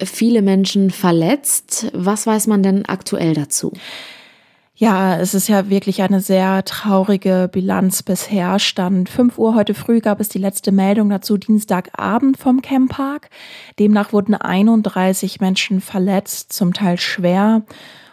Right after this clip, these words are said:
Speaker 2: Und du hast es ja auch schon gesagt, am Dienstagmittag wurde ein Mensch tot geborgen und die Explosion hat auch ein zweites Todesopfer gefordert. Fünf weitere Menschen werden auch immer noch vermisst.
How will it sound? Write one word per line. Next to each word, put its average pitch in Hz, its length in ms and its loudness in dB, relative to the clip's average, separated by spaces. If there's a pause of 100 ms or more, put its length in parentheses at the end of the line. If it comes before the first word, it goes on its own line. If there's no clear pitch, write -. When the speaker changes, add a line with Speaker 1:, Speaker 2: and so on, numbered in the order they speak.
(140)
Speaker 2:
Und 190 220 2
du 202 100 2
hast 208 200 0
es 220 60 -12
ja 208 100 2
auch 180 40 0
schon 185 220 0
gesagt, 185 420 0
am 190 140 2
Dienstagmittag 196 800 -2
wurde 180 340 -2
ein 196 340 2
Mensch 190 340 0
tot 196 300 -6
geborgen 190 640 2 (320)
und 180 160 0
die 185 60 0
Explosion 185 720 0
hat 202 160 -2
auch 202 120 -4
ein 202 260 0
zweites 165 680 -2
Todesopfer - 640 -6
gefordert. - 600 -8 (560)
Fünf 185 200 2
weitere 180 320 2
Menschen 170 380 2
werden 165 140 2
auch 170 120 -4
immer - 160 -2
noch - 120 -6
vermisst. - 520 -8